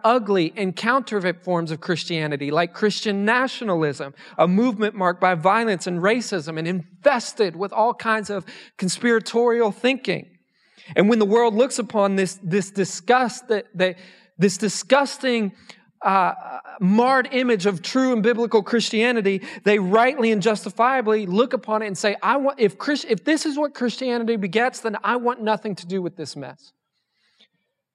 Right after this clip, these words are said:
And neither should we. Neither should we want to be a part of any kind of Christianity that is barely anything more than a label or some kind of self-assumed title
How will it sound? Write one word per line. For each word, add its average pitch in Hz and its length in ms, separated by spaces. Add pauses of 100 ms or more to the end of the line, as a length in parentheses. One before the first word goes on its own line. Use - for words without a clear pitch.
(140)
And 208 160
neither 262 260
should 220 240
we. 277 360 (1000)
Neither 262 340
should 208 280
we 311 140
want 262 220
to 240 60
be 233 120
a 226 40
part 240 260
of 240 140
any 269 180
kind 254 240
of 226 60
Christianity 214 720
that 196 160
is 170 140
barely 226 500
anything 226 420
more 214 240
than 202 140
a 196 60
label 190 400
or 160 160
some 220 240
kind 208 240
of 175 80
self-assumed 202 720
title 208 400